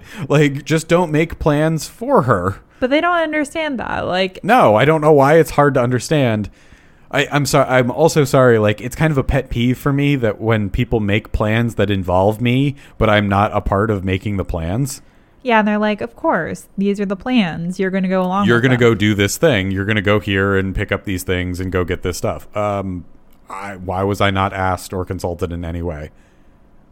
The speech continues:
Speaker 2: She doesn't have any agency.
Speaker 1: Yeah, no, no.
Speaker 2: One more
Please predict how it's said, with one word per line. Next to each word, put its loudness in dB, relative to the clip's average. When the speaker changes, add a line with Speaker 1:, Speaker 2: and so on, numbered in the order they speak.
Speaker 2:
She 0
doesn't 2
have 0
any -4
agency. -12
Speaker 1:
Yeah, 4
no, 2
no. 0
Speaker 2:
One 2
more 0